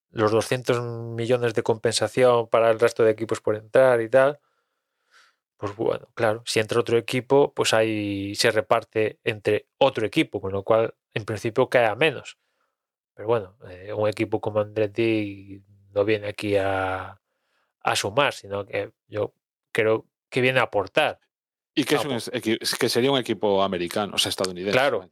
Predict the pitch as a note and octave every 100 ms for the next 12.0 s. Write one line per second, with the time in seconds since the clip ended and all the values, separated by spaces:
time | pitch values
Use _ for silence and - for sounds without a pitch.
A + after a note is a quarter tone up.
0 | - B2 - C3 B2 A#2+ A#2+ C3 C3 C#3+
1 | - D3+ C#3 C3 C3 A#2+ B2 A#2+ B2 B2
2 | B2 B2+ C3 B2+ B2+ C#3 - D3 C3 A#2+
3 | A#2+ B2+ A#2 B2 B2+ A#2+ A2 - A#2 B2+
4 | A#2+ B2 A#2 B2+ B2+ C3 B2+ A#2+ B2 A#2+
5 | - A#2 A#2 G2 F#2+ A2+ - _ _ -
6 | - A#2 A#2 B2 B2 A2+ A#2+ A2+ A#2+ A2+
7 | B2+ A#2 B2+ B2+ C3+ _ B2+ B2 - B2
8 | A#2+ A#2+ A#2+ A2 C3+ B2 B2+ A#2 A#2+ A#2
9 | A#2 B2 A#2+ A#2+ A#2 A2 A2 A2 G#2+ G#2+
10 | A2 A#2+ A#2 A2 B2 B2+ B2+ B2+ B2 B2
11 | C3+ C3 D3 - B2+ A2+ - D3 C#3 G#2+